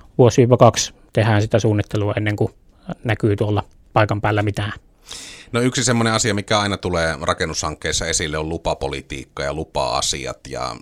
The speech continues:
Speaker 2: niitten kanssa tietenkin varmaan paljon pitää ottaa asioita huomioon, kun tuommoiseen alueelle tehdään nyt tätä uutta rakennusta.
Speaker 1: Joo, kyllä. Eli, eli, eli tässäkin ollaan, ollaan rakennusvalvonnan kanssa jo useampi palaveri ollaan pidetty näistä,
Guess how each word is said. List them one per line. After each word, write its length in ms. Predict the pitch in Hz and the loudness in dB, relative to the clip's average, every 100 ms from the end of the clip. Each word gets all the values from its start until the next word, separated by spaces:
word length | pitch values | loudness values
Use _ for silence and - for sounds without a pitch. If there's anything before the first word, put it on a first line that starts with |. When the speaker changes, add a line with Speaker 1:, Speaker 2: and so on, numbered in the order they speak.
| _ | _
Speaker 2:
niitten 520 | - 90 95 - 90 | -12 -8 -8 -6 -8
kanssa 220 | 80 78 80 | -6 -6 -6
tietenkin 460 | 85 78 78 76 | -6 -6 -8 -8
varmaan 300 | 78 76 76 | -6 -6 -6
paljon 260 | - 85 151 | -4 -4 -6
pitää 240 | - 71 | -8 -8
ottaa 260 | 69 - 78 | -6 -4 -4
asioita 360 | 76 76 71 | -4 -6 -8
huomioon, 440 | 78 78 71 69 67 | -8 -8 -8 -10 -10
kun 320 | 73 67 58 - | -12 -14 -16 -8
tuommoiseen 600 | 80 78 71 69 67 65 - _ _ _ | -6 -4 -6 -6 -8 -12 -18 _ _ _
alueelle 500 | - 82 80 69 67 - | -4 -2 -2 -6 -8 -8
tehdään 460 | - 80 76 58 55 | -4 -4 -4 -10 -12
nyt 120 | 55 | -14
tätä 300 | - - 58 - - | -14 -10 -12 -12 -18
uutta 260 | 127 - | -18 -16
rakennusta. 540 | 123 - - - - - - _ - | -16 -16 -18 -20 -20 -20 -20 _ 6
Speaker 1:
Joo, 300 | 123 107 95 - | 8 8 4 -2
kyllä. 240 | 117 101 101 - - | -2 0 -2 -4 -2
Eli, 220 | 107 110 _ | -2 -2 _
eli, 180 | 120 107 120 208 _ - | 0 2 0 -4 _ -4
eli 120 | 117 | 0
tässäkin 360 | 107 98 - 117 | 0 0 2 6
ollaan, 300 | 110 110 113 - - - - - - - - | 8 8 8 2 -16 -20 -20 -20 -20 -20 -2
ollaan 240 | - 120 127 | 4 6 8
rakennusvalvonnan 640 | 127 131 - 131 131 127 | 8 8 8 8 8 6
kanssa 280 | 127 123 - | 6 4 6
jo 120 | 127 | 6
useampi 320 | 123 139 123 120 | 6 4 4 6
palaveri 520 | 131 120 123 123 123 _ _ _ _ _ _ _ | 6 6 6 4 2 _ _ _ _ _ _ _
ollaan 280 | 123 117 113 | 4 6 8
pidetty 360 | 117 113 - 117 | 8 8 6 2
näistä, 320 | 110 - | 4 2